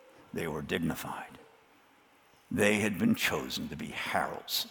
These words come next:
of the Messiah's birth, and they went and told the world that a Savior had been born.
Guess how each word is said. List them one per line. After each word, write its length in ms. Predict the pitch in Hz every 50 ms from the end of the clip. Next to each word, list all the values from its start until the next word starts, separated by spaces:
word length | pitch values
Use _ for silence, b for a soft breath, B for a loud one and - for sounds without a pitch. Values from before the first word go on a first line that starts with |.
| - -
of 100 | 73 76
the 60 | 73
Messiah's 580 | 73 69 - - - 78 76 60 - 71 - - - -
birth, 320 | - 76 - - - - -
and 140 | - 78 78
they 160 | 78 78 76
went 300 | 71 71 80 76 69 67 B B B B B -
and 160 | - - -
told 320 | - - 85 73 73 67
the 80 | 67 73
world 400 | 69 69 71 69 67 - - - - - -
that 80 | - -
a 60 | -
Savior 400 | - - - - 76 71 - - -
had 120 | - -
been 140 | - 73 -
born. 260 | - 78 69 - -